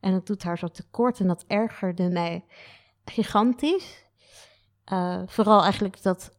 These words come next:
de hele tijd haar lijden voorop kwam te staan.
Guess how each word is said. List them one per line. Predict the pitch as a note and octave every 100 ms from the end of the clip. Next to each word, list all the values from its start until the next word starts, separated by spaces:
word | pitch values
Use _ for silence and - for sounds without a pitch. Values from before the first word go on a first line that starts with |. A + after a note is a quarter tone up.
| _ _
de | G#3
hele | G#3 G3+
tijd | F#3+ F3+
haar | F3+ F3
lijden | F3 F#3 G3+ F3 E3 D#3+ _ _ _ _
voorop | - F3+ F#3+ F#3 -
kwam | F#3 E3+
te | F#3+
staan. | - E3+ E3 A3+ D4